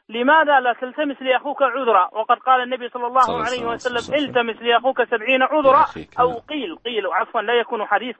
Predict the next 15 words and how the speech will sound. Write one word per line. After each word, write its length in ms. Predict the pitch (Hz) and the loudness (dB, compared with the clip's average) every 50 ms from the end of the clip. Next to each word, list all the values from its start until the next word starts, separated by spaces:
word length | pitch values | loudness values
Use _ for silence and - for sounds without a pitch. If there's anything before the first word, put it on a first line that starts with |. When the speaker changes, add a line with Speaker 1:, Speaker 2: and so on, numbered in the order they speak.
| _ - | _ -2
Speaker 1:
قيل: 200 | 262 240 240 269 | -2 2 2 2
"التمس 440 | 294 - 285 254 - 254 240 240 - - | 2 2 0 -2 -2 -2 -2 -2 -4 -2
لأخيك 380 | 240 240 233 - 262 247 247 | 0 0 0 -2 -6 -10 -6
سبعون 380 | 226 240 240 226 208 247 247 240 | -4 -4 -4 -2 0 0 2 2
عذرا"، 320 | 233 254 269 254 226 185 - - _ _ _ | 2 2 4 4 4 2 2 -4 _ _ _
فإن 300 | - 269 269 330 330 294 | 0 0 2 2 2 2
لم 120 | 269 240 226 | 2 0 0
تجد 320 | 226 262 240 214 233 202 | 0 -4 -4 -4 -6 -2
له 260 | 226 233 220 226 240 | 0 0 2 2 0
عذرا 360 | 214 254 285 247 240 269 302 254 | 0 0 4 6 6 6 6 6
فقل: 440 | - - 339 - - 302 247 - - | 4 2 2 2 0 -4 -8 -8 -8
"لعل 280 | - 202 196 220 233 | -6 -4 -2 -2 -2
لأخي 400 | 233 220 214 208 185 214 - 262 | -2 -4 -6 -6 -8 -8 -8 -6
عذرا". 280 | 233 180 180 170 165 165 | -4 -2 0 0 0 0
طيب، 300 | - - 254 269 240 - | 2 0 -2 -2 -2 -6